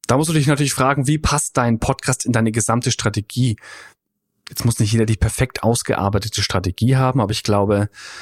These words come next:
wenn du dir so ein bisschen Gedanken machst, was willst du mit deiner Show erreichen, kommt automatisch natürlich die Frage, wie kann das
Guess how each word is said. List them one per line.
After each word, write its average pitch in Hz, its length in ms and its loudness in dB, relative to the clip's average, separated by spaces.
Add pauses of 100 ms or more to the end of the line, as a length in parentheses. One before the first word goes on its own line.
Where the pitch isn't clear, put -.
(260)
wenn 120 120 0
du 123 60 2
dir 127 60 2
so 135 60 2
ein 131 80 2
bisschen 156 240 0
Gedanken 143 440 2
machst, 139 300 -2
was 117 200 0
willst 139 240 0
du 127 40 2
mit 120 120 0
deiner 113 180 2
Show 110 240 2
erreichen, 131 640 0 (340)
kommt - 260 0
automatisch 123 760 2
natürlich 113 320 -2
die 107 140 -2
Frage, 113 600 0 (320)
wie 165 460 2 (120)
kann 143 280 0
das - 300 -2